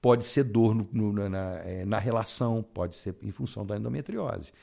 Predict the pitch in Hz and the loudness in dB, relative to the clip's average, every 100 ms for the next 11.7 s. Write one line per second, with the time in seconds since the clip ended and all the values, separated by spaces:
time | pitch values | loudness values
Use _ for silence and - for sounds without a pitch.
0 | - - 135 135 156 131 127 - 127 147 | -20 -4 0 4 6 6 2 2 2 2
1 | - 135 123 139 143 143 - 135 135 131 | 0 0 0 -2 -2 -4 -4 -2 0 0
2 | 123 117 - 110 113 117 113 113 120 107 | 0 -2 0 0 2 2 2 2 0 -2
3 | 113 120 117 143 139 151 190 _ - 127 | 0 0 0 -2 -2 -4 -6 _ -4 0
4 | 127 143 151 131 143 123 80 - - _ | 0 0 -2 4 4 4 -2 -8 -18 _
5 | - - - - 202 202 - 196 135 135 | -20 -20 -20 4 4 6 4 4 4 0
6 | - - 117 113 104 117 160 - - _ | 0 4 6 4 2 -2 -2 -2 -14 _
7 | _ _ 127 143 190 277 277 - 175 135 | _ _ -2 2 2 0 -2 2 4 4
8 | 104 90 98 104 82 - _ _ _ _ | 2 0 2 4 2 -2 _ _ _ _
9 | _ 107 127 127 151 147 143 139 156 147 | _ -2 0 4 4 4 0 2 6 8
10 | 208 269 262 202 214 170 190 - 190 185 | 8 4 -4 -2 0 2 2 0 -4 -2
11 | 180 208 - 143 117 82 - | 0 0 0 0 0 -2 -10